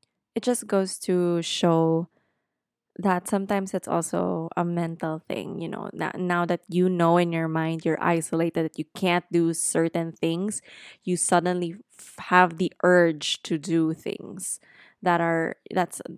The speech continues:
you know, that's something that you're not supposed to do. But I'm not saying that I wanna go out, of course. What I'm just saying is that I just feel the need of, um, I just feel the need to have that human connection more.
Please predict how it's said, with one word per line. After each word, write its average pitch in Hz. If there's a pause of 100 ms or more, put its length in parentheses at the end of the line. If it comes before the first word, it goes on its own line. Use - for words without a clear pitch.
(140)
you 190
know, 170
that's -
something 180
that -
you're 175
not 170
supposed 165
to -
do. -
But 220
I'm 214
not 220
saying 202
that 180
I 196
wanna 175
go 160
out, 214
of -
course. -
What 185
I'm 180
just 190
saying 170
is 175
that -
I 175
just 180 (460)
feel 220
the 208
need 180
of, 170
um, 165 (260)
I 185
just -
feel 170 (380)
the 190
need 180
to 185
have 165
that -
human 165
connection -
more. -